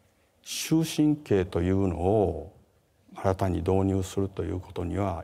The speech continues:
意味があります。終身刑を導入することによって、死刑の判決は減るでしょう。そして、死刑廃止の一律化になる。大阪弁護士会は、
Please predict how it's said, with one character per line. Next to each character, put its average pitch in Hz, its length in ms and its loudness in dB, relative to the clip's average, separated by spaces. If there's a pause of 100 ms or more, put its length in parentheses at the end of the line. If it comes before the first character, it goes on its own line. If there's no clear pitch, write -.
意 123 80 2
味 98 140 2
が 80 140 -8
あ 82 60 -14
り 80 60 -14
ま 82 140 -14
す。 - 180 -20 (540)
終 - 200 -2
身 151 280 0
刑 98 180 0
を 85 120 -2
導 92 200 4
入 98 120 4
す - 140 -8
る 98 80 -2
こ 101 120 -4
と 95 100 -6
に 92 80 -8
よ 82 80 -10
っ 82 40 -12
て、 95 460 0 (500)
死 - 260 -16
刑 92 240 2
の 87 400 -2
判 90 260 -6
決 87 320 -8
は 87 300 -8 (320)
減 104 100 4
る 101 60 2
で 90 100 2
し - 140 -10
ょ - 100 -20 (480)
う。 - 20 -20 (240)
そ - 200 -4
し - 120 -10
て、 101 300 2 (440)
死 - 140 -10
刑 120 240 4
廃 92 220 0
止 - 160 -4
の 104 340 0 (140)
一 147 200 0
律 160 220 0
化 104 140 2
に 85 120 -2
な 82 120 -4
る。 82 60 -10 (1080)
大 113 120 0
阪 107 240 0
弁 104 160 2
護 101 80 0
士 - 120 -8
会 76 180 -6
は、 87 280 0